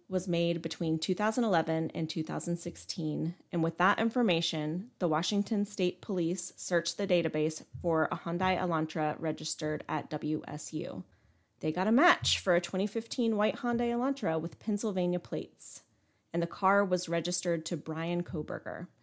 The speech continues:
who resided at sixteen thirty Northeast Valley Road, Pullman, Washington.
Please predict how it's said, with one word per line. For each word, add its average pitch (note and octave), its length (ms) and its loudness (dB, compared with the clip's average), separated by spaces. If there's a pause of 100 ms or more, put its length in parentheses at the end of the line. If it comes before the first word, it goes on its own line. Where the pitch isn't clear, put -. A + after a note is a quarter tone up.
who F3 100 2
resided D#3+ 540 0
at - 320 -4
sixteen B3 580 2
thirty G3+ 320 0
Northeast F3+ 480 -2
Valley D#3+ 300 0
Road, D#3 380 0
Pullman, D#3 420 -4
Washington. - 680 -8